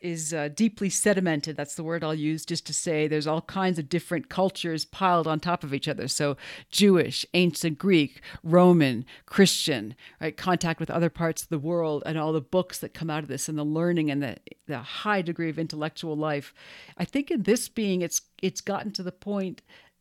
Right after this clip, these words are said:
that, that, uh, he's not only fractured, but weakened by it.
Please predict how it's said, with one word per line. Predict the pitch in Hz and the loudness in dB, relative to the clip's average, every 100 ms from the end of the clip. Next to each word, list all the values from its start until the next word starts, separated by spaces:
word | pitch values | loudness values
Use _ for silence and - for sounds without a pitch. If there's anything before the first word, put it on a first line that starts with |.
| _ | _
that, | 165 160 - | -6 -6 -8
that, | - 170 165 - 180 | -8 -6 -6 -6 -6
uh, | 151 | -4
he's | 151 165 139 - _ _ _ - | -4 -4 -6 -12 _ _ _ 4
not | 180 202 | 8 10
only | 185 | 8
fractured, | 151 - 220 214 214 175 147 139 | 4 4 6 6 4 2 2 0
but | 160 131 - _ | -2 -2 -4 _
weakened | 151 240 247 175 139 - | 4 6 6 2 2 0
by | 131 113 | 0 0
it. | 113 - | -2 -8